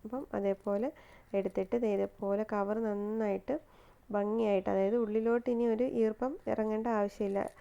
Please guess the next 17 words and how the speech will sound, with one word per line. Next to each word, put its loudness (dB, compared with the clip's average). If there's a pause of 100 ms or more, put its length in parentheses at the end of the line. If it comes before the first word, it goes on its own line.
(340)
നമ്മൾ 4
ഇത് 2
ചെയ്ത് 2
കഴിഞ്ഞതിന് 2
ശേഷം -2
നമുക്ക് 0 (400)
ഇതിൻ്റെ 2
അകത്തോട്ട് 2
വെള്ളം 2
കൊടുക്കേണ്ട 0
ആവശ്യമില്ല 0
കേട്ടോ. -2
ഈ 2
ഒരു 2
നനവ് 0 (100)
തന്നെ 0
മതിയാവും. -2